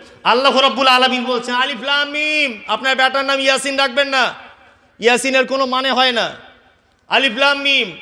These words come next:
মা-, রাখবেন না। কেউ আবার নাম রেখেছে তোহা, ছেলের নাম তোহা। জি, এসব নামগুলো না রাখাই ভালো, এর কোনো মানে টানে নেই আরবিতে।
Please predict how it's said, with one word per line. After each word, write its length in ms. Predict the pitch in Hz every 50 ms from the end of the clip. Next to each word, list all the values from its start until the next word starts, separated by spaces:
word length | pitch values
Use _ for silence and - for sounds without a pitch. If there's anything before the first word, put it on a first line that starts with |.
| -
মা-, 260 | 147 175 202 214 220 220
রাখবেন 340 | 240 262 233 226 277 269
না। 320 | 262 262 254 214 160 120 - - - - - - - - _ _ _
কেউ 140 | - 262 277
আবার 220 | 277 285 294 294
নাম 220 | 269 277 277 277 277
রেখেছে 340 | 285 277 294 294 - 311 294
তোহা, 580 | 294 - 269 277 285 240 277 294 285 233 190 - -
ছেলের 260 | - 233 240 254 254
নাম 280 | 262 277 294 294 269 - -
তোহা। 500 | 277 277 285 269 294 302 277 226 165 123 - - - - - - - - - - - 139
জি, 160 | 156 247 294 330 330 262 233 - - - - - - -
এসব 280 | - 233 233 262 285 269
নামগুলো 460 | 254 262 269 269 262 247 285 285 285
না 200 | 269 269 269 269
রাখাই 280 | 269 262 269 294 285 277
ভালো, 340 | 190 233 262 262 254 233
এর 180 | 220 240 254 247
কোনো 180 | 247 285 285 277
মানে 260 | 254 262 269 277 269
টানে 260 | 262 277 269 269 262
নেই 220 | 254 254 240 214
আরবিতে। 480 | 208 220 226 226 226 220 156 190 160 120